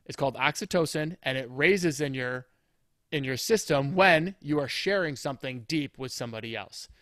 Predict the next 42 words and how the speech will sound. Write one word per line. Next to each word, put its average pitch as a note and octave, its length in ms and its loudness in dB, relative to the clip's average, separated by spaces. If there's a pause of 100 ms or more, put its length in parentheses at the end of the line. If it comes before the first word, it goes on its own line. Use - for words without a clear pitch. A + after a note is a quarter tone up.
(200)
Whether C3 200 0
it's B2+ 120 -4
emotional D3+ 440 2
or B2+ 80 -4
physical, D3 400 0
it A#2+ 60 -6
doesn't B2+ 300 -4
matter D3 320 4
where B2+ 160 -4
the B2+ 140 -6
original, B2 400 -8
where C3 120 -8
the B2 120 -6
originate, B2+ 460 -6 (100)
or, B2 100 -10
uh, A2 200 -10 (200)
origination B2 460 -4
comes A#2 200 -12
from. - 180 -18 (1200)
So D#3 220 4
something F3+ 300 2
like D3+ 180 2
CrossFit E3 380 4
is C#3+ 100 -4
comparable D3+ 580 2
to - 160 -2
where C#3 320 8
you C#3 240 2
are D3+ 140 4
going F3 380 0
through D3 180 -6
something. C3+ 380 -4 (520)
It's, - 360 6 (320)
it's, B3+ 220 -4
I F3+ 180 2
survived. B2 720 -4 (240)
Not F#3 220 4
just B3 180 -2
I F3+ 120 4
worked C3+ 220 -6
out A#2 140 -8
today. - 240 -20